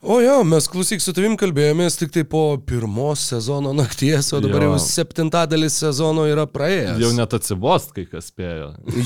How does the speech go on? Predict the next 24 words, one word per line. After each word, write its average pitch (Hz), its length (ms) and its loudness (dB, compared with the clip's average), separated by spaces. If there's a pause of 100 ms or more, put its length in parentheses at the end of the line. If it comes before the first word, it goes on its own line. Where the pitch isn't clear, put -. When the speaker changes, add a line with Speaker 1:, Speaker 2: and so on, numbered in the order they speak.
Speaker 1:
Jo, 202 220 8
Speaker 2:
<laughs> 185 40 6
Žinai, 156 240 6
Speaker 1:
jo. 175 140 6
Speaker 2:
jau 127 240 4
ir 107 180 -6
net, 117 320 -8 (320)
ne, 110 220 -4
net 104 260 -6
šitaip 107 320 -8
aš 95 300 -8
Speaker 1:
Kai 147 100 -2
kuriem 185 240 0
netgi 147 320 -2
daugiau, 165 160 0
dabar 117 240 -4
žiūriu, 120 240 -4
kai 123 80 -4
kurie 131 240 -6
netgi 113 320 -4
šeštadalį 117 720 -4
rungtynių 90 400 -6
sužaidė, 92 320 -6
jau 87 80 -6